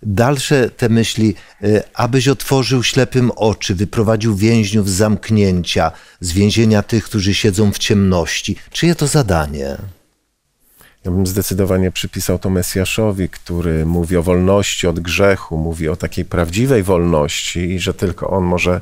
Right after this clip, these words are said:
Speaker 2: tą, tą wolnością obdarzyć.
Speaker 1: Mhm.
Speaker 2: E, sądzę, że naród izraelski wskazywał tak naprawdę tą mesjańskość i, i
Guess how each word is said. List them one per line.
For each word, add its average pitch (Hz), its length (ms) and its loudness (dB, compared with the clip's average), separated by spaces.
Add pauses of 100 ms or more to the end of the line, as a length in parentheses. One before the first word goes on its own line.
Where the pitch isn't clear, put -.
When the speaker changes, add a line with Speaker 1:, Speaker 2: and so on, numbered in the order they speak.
(480)
Speaker 2:
tą, 92 320 -2
tą 92 120 -2
wolnością 92 500 0
obdarzyć. 87 680 -2
Speaker 1:
Mhm. 87 500 -2
Speaker 2:
E, 95 40 -6
sądzę, 98 360 -2
że 98 100 0
naród 107 500 0
izraelski 98 500 0
wskazywał 98 840 0 (760)
tak - 220 -8
naprawdę 87 400 0
tą 90 160 0
mesjańskość 87 760 -2
i, 90 40 -4
i 90 640 -4